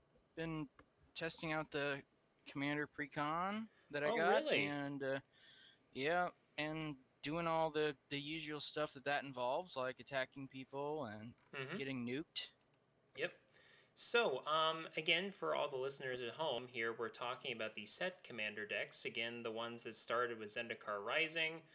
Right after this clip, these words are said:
Speaker 2: started with Land's Wrath and, uh, Sneak Attack. So the Land's Wrath starting with, or, or at least the commander, Obun Moldai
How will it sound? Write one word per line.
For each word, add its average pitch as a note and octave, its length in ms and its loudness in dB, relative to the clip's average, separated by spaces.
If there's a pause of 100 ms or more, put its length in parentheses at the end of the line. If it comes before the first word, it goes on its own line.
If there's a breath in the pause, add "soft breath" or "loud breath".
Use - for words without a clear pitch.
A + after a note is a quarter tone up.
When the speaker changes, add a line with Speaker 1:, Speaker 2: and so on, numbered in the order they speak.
(200 loud breath)
Speaker 2:
started F#3+ 340 0
with D3 160 -4
Land's B2+ 560 0
Wrath B2 540 -2 (100)
and, A#2 480 -2
uh, G#2 120 -2
Sneak - 340 -4
Attack. E2+ 540 -6 (240 soft breath)
So C3 160 -4
the A#2+ 80 -4
Land's B2 340 -2
Wrath A#2 280 2
starting A2+ 420 0
with, G#2+ 180 -2 (160)
or, G#2+ 380 -2
or - 20 -2
at A#2+ 220 -4
least C#3 160 -6
the - 60 -18
commander, C3 540 2
Obun C3+ 460 -4
Moldai A2 380 2